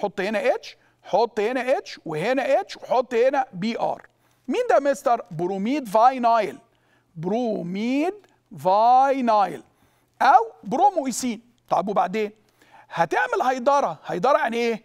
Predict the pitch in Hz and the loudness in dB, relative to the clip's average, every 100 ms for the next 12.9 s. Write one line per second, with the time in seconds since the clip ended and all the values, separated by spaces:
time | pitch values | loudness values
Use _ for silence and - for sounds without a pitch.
0 | _ 160 196 220 214 247 302 220 156 175 | _ -2 -2 -2 -4 -2 -2 -4 -8 -8
1 | 175 240 208 254 233 214 - 277 220 151 | -4 0 2 0 -2 -6 -2 -2 -2 -8
2 | _ 160 - 151 196 240 220 240 233 214 | _ -6 -2 0 0 0 0 -2 -2 -4
3 | 175 240 220 226 214 208 180 _ _ _ | -4 -6 -4 -4 -2 -2 -4 _ _ _
4 | _ _ _ _ 170 165 247 480 _ _ | _ _ _ _ -6 0 0 0 _ _
5 | 214 190 247 254 196 240 233 202 214 240 | -8 -4 0 0 2 0 -2 -4 -4 -4
6 | 214 220 196 202 175 233 226 185 - 240 | -2 -4 -4 -8 -4 -4 -2 -6 -8 -6
7 | 226 - 180 233 220 - - - - _ | -4 -6 -4 -4 -4 -8 -10 -14 -18 _
8 | _ _ _ - 202 440 539 415 302 240 | _ _ _ -2 0 0 -2 -2 -2 -2
9 | 311 320 262 - 262 - _ _ - - | -2 -2 -4 -2 -2 -4 _ _ 0 2
10 | 320 220 254 - 220 196 208 220 208 - | 0 -4 -8 -6 -8 -2 0 0 -2 -6
11 | 185 165 - 143 123 _ _ _ _ _ | -10 -10 -14 -18 -18 _ _ _ _ _
12 | _ 226 359 311 247 208 196 - 160 | _ -2 2 2 0 -2 -6 -6 -8